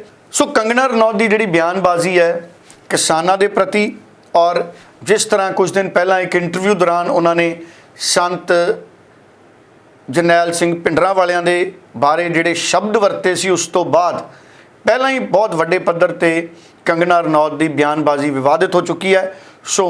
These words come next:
ਹੁਣ ਤਾਜ਼ੇ ਬਿਆਨ ਤੋਂ ਬਾਅਦ ਇੱਕ ਵਾਰ ਫਿਰ ਕਿਸਾਨਾਂ ਨੇ ਵੀ ਵਿਰੋਧ ਕੀਤਾ ਹੈ ਕੰਗਣਾ ਰਣੌਤ ਦੇ ਇਸ ਬਿਆਨ ਦਾ, ਜਿਸ ਵਿੱਚ ਉਹ ਕਹਿ ਰਹੇ ਨੇ ਕਿ ਤਿੰਨ ਖੇਤੀ ਕਾਨੂੰਨ ਦੁਬਾਰਾ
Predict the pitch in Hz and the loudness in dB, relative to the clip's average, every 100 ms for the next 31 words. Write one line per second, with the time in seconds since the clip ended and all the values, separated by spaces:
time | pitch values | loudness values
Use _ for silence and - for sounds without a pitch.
0 | 139 202 226 - - _ _ _ _ 180 | 0 0 0 -6 -14 _ _ _ _ 0
1 | 185 208 240 208 196 190 185 190 175 175 | 0 0 0 0 0 -2 -2 0 2 0
2 | 170 170 170 151 - 226 208 143 - - | -2 0 -2 -2 0 0 0 -2 -8 -20
3 | _ - 180 - 196 240 254 233 226 196 | _ -6 -4 0 0 2 0 0 0 2
4 | 202 202 180 170 175 170 160 156 160 151 | 2 -2 -6 0 0 2 0 0 0 0
5 | 151 143 143 139 143 143 - - - _ | 2 0 0 0 0 -2 -10 -20 -20 _
6 | 175 - 127 143 160 196 226 175 170 170 | -2 -2 -2 0 0 2 2 2 0 0
7 | 170 160 151 156 165 151 147 - - - | 0 -2 0 0 0 -2 -4 -8 -20 -20
8 | - - - 170 160 160 151 156 147 143 | -8 -4 -2 -2 0 0 -2 -4 0 0
9 | 143 139 131 - - - _ - - - | 0 -2 -6 -14 -20 -20 _ -20 -20 -20
10 | - - - 131 151 156 170 175 139 | -20 -20 -14 -2 2 2 2 0 -2